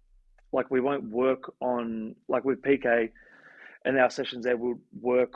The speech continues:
on our goal kicks, just say, like, start of the week, as opposed to here, we don't really go through tactics. Maybe a day before the game, we'll go, like, maybe you'll pull the starting eleven and they'll just do, like, a shape to themselves. Um,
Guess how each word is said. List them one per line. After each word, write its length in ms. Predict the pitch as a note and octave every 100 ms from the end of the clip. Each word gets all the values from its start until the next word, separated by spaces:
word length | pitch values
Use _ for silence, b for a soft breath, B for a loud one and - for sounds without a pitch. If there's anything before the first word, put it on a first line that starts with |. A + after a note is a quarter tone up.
| - -
on 180 | A#2+
our 140 | A2+ G#2+
goal 180 | A#2 A2+
kicks, 240 | A2 -
just 140 | A2
say, 120 | A2+ A2
like, 180 | G2+ -
start 180 | A#2+ A2+
of 40 |
the 80 | G#2
week, 200 | G#2+ G2 B B _
as 140 | A#2+ A2+
opposed 340 | - A#2 A2
to 80 | G#2
here, 240 | A2+ A#2+
we 100 | A2
don't 220 | A2 A#2 -
really 400 | A2+ A2+ A2 F#2+ -
go 220 | G#2+ A2+ A2 -
through 180 | A#2 G#2+
tactics. 520 | - G#2+ - A2 -
Maybe 240 | A#2 A#2 A#2
a 40 |
day 200 | G2+ A2+
before 260 | A2 A#2 A2
the 60 |
game, 420 | G2+ G#2+ G#2+ G#2 - _ _ _ _ -
we'll 320 | B2 A#2 G#2+
go, 340 | G2+ A2+ G#2+ G#2
like, 140 | G2+
maybe 220 | G#2+ G#2 G2+
you'll 160 | G#2+ -
pull 200 | A#2+ A2+
the 60 | G2
starting 280 | A2 G#2+ G#2
eleven 240 | G#2+ G#2
and 80 | G#2
they'll 120 | G#2
just 240 | G#2 G#2 -
do, 180 | A2 G2+
like, 240 | G2 -
a 320 | G#2 G2 F#2+ - -
shape 380 | - A#2+ G2+ - _ _ _ F#2+ -
to 120 | B2
themselves. 640 | G#2+ - A#2 G#2 F#2+ - B B B B B
Um, 580 | A#2 G#2+ G#2 G#2 G2+